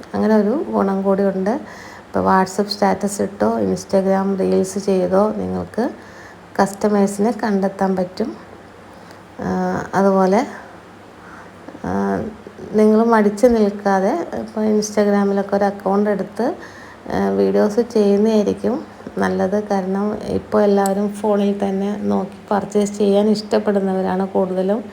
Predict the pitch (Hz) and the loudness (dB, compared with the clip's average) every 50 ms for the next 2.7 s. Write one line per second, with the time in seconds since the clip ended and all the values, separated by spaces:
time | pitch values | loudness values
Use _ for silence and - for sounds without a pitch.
0 | - - - - - - - - - - - - - - - - - - - - | -16 -20 -20 -20 -20 -20 -20 -20 -20 -20 -20 -20 -20 -20 -20 -20 -20 -20 -20 -20
1 | - - - - - 214 202 202 202 - 214 202 202 202 208 202 202 208 208 208 | -20 -20 -20 -14 -6 -4 -2 0 2 4 6 6 6 4 4 4 4 2 2 2
2 | 214 240 226 233 220 202 196 196 196 196 202 214 254 | 0 0 2 2 2 2 2 2 2 0 0 -2 -4